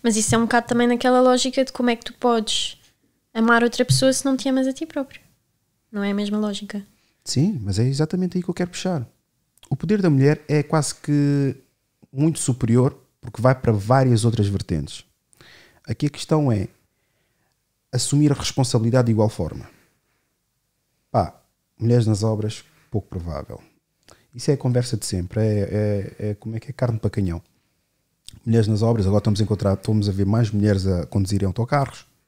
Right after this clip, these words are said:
Speaker 2: o que para mim é muito bom. Ah, não me sinto bem ver mulheres a trabalhar no lixo, mas também já temos. No,
Speaker 1: Sim.
Speaker 2: nos contentores e et cetera. Ah,
Speaker 1: Mas porquê? Achas que deve ser um trabalho só para homens?
Speaker 2: Sim.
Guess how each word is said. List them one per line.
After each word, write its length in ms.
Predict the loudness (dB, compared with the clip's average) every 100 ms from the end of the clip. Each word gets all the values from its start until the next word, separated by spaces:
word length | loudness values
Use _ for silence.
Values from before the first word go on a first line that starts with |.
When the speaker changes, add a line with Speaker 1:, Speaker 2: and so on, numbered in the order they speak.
| _
Speaker 2:
o 80 | -12
que 80 | -8
para 140 | -2
mim 100 | 0 2
é 40 |
muito 240 | 0 0
bom. 180 | 0 -2 -4 _ _ -20 -20 _
Ah, 440 | -4 -2 0 -2 -6 _ _ _ _
não 140 | 0 2
me 60 |
sinto 280 | 2 2 2
bem 240 | 4 4 2 -2 _ _ _ _
ver 200 | 0 2
mulheres 280 | 4 2 0
a 40 |
trabalhar 360 | -2 0 0 0
no 120 | 0
lixo, 280 | -2 -4 -12 _ _ _
mas 180 | -12 -8
também 140 | -6 -4
já 100 | -2
temos. 320 | -2 -2 -6 _ _ _ _ _ _ _ _ _ _ -4
No, 100 | 0
Speaker 1:
Sim. 340 | 0 0 -4
Speaker 2:
nos 160 | -6 -4
contentores 520 | -4 -2 0 0 0
e 60 |
et 80 | -2
cetera. 400 | -2 -4 -4 -8 -8
Ah, 480 | -6 -6 -8 -12 -18 _ _ _ _ _ _ _ -14 -8
Speaker 1:
Mas 140 | -6
porquê? 160 | 0 2
Achas 300 | 2 0 -4
que 40 |
deve 160 | -2 0
ser 80 |
um 100 | 0
trabalho 320 | 0 0 0 0
só 220 | -2 -4
para 240 | -2 -2
homens? 460 | 0 -2 -4 -10 -20 -6
Speaker 2:
Sim. 140 | -4